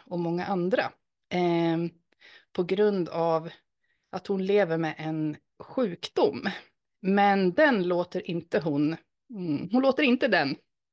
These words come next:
eh, sätta stopp för författandet. Så nu ska jag sluta prata här och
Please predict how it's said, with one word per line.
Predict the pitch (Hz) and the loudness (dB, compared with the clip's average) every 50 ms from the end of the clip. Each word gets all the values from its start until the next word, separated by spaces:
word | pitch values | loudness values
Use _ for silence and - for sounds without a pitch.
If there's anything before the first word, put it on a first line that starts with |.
| _ _ _ 185 | _ _ _ -6
eh, | 170 165 160 156 - 196 | -6 -6 -6 -6 -8 -8
sätta | 185 - 220 208 - 214 202 | -4 0 0 0 2 0 0
stopp | - - 214 - - _ - - - - _ _ _ - _ - | 0 0 -2 -2 -4 _ -18 -18 -18 -18 _ _ _ -20 _ -4
för | 160 156 139 123 131 104 - - | -2 0 0 0 0 -4 -6 -8
författandet. | - - 165 151 - - 370 427 - _ - - - 123 170 - 90 - - - - - - - - - - - - _ | -6 -4 -4 -4 -2 -2 -4 -4 -4 _ -6 -6 -4 -4 -4 -6 -6 -6 -8 -12 -20 -20 -20 -18 -18 -18 -20 -20 -18 _
Så | - - - 339 277 196 160 147 - - - - - - - - _ _ _ _ | -6 0 4 6 6 6 6 6 4 0 -4 -18 -20 -20 -20 -20 _ _ _ _
nu | - 302 339 | 0 2 2
ska | - - 269 262 | 2 2 2 0
jag | 247 | 2
sluta | - 233 202 190 - 170 | 2 0 0 0 -2 0
prata | - 175 165 160 - - 170 | 2 2 2 2 0 -2 -2
här | 165 165 160 160 - - | 2 2 2 2 0 -2
och | 202 - - - - | -4 -4 -4 -8 -14